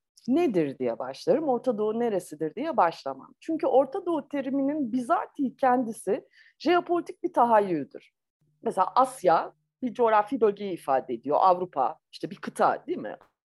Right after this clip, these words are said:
Amerika, Afrika terimleri, e, birer kıta ama Orta Doğu coğrafi bir bölge ismi değil.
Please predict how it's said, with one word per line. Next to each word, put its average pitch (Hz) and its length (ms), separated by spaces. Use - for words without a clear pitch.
Amerika, 170 720
Afrika 208 560
terimleri, 135 800
e, 190 120
birer 220 340
kıta 180 380
ama 214 240
Orta 240 420
Doğu 349 260
coğrafi 262 580
bir 269 120
bölge 247 320
ismi 294 400
değil. 190 220